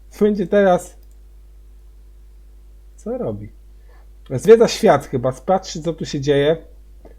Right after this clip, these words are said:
Na do-, tutaj na, na dole chyba będzie coś stawiać. Sprawdźmy. Tak. Tu na samym końcu schowa się w pojeździe tutaj. Będzie opłakiwać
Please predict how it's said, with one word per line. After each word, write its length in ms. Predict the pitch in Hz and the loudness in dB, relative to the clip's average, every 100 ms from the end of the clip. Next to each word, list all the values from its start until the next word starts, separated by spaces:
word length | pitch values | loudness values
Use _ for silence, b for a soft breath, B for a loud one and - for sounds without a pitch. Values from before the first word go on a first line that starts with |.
| - - - - - - - | -20 -20 -20 -20 -20 -16 -8
Na 100 | 127 | -2
do-, 340 | 175 - - - - | 0 -2 -6 -20 -14
tutaj 280 | 185 247 185 | -10 -6 -6
na, 140 | 139 135 | -6 -6
na 120 | 143 | -2
dole 300 | 147 202 151 | 2 4 2
chyba 160 | 139 127 | 2 -2
będzie 340 | 147 127 127 | -6 -10 -10
coś 160 | 113 123 | -12 -16
stawiać. 760 | - - 139 117 143 - - - - - - - - - | -10 -4 -2 0 -2 -4 -14 -20 -20 -20 -20 -20 -20 -16
Sprawdźmy. 640 | 127 113 - 120 143 180 - - - - - | -12 -12 -12 -6 -6 -6 -10 -20 -20 -20 -6
Tak. 420 | 165 147 139 - - - - - - - - - | 0 0 -2 -12 -20 -20 -20 -20 -20 -20 -20 -6
Tu 100 | 247 | 4
na 160 | 240 208 | 6 6
samym 340 | 240 226 185 | 4 4 2
końcu 640 | - 220 208 - 165 151 - - - - - - - - - - - - | 4 6 4 0 -4 -4 -16 -20 -20 -20 -20 -20 -20 -20 -20 -20 -20 -16
schowa 600 | - - 233 247 190 - | -8 4 8 10 8 4
się 340 | - - 190 - - - - - - B B B B B | 2 2 2 0 -12 -20 -20 -20 -20 B B B B B
w 80 | - | 2
pojeździe 460 | 196 202 170 156 | 4 4 4 0
tutaj. 340 | 151 165 170 - - - - - - - | 0 4 4 0 -14 -20 -20 -20 -16 -4
Będzie 280 | 156 160 196 | -2 -2 -2
opłakiwać 920 | 170 202 190 240 175 165 160 - | 0 0 0 0 4 4 4 -2